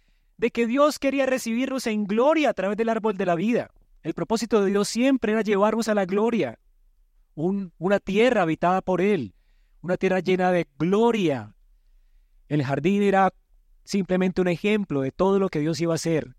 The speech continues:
en la tierra si Adán obedecía. El fracaso de Adán hizo que todos nosotros,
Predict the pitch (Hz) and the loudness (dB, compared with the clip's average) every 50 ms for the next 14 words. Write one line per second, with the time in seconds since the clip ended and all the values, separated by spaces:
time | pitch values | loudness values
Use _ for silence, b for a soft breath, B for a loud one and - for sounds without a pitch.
0 | - - 131 139 131 - - 151 190 202 180 139 120 - - 131 123 120 131 143 | -10 -6 -4 -4 -4 -2 0 0 0 2 0 -2 -2 -4 -2 -2 -2 0 0 -2
1 | 143 147 147 143 139 135 - - 202 151 92 - _ _ _ _ _ _ _ _ | -2 -2 -2 -2 -4 -4 -4 -4 -4 -6 -6 -8 _ _ _ _ _ _ _ _
2 | _ _ _ _ _ _ _ - 123 110 - 127 - - 160 156 - 165 165 170 | _ _ _ _ _ _ _ -10 -8 -6 -4 -4 0 0 0 0 0 0 -2 -2
3 | - _ _ _ - 131 117 127 160 175 170 170 165 - 170 160 - 156 - _ | -4 _ _ _ -6 -4 -2 0 0 0 0 -2 -2 -2 -4 -2 -2 -4 -4 _
4 | _ _ _ - 185 202 208 208 202 196 - - 208 208 - 135 127 135 131 - | _ _ _ 0 2 2 2 2 0 -2 -2 0 -2 -2 -2 -2 -4 -4 -4 -8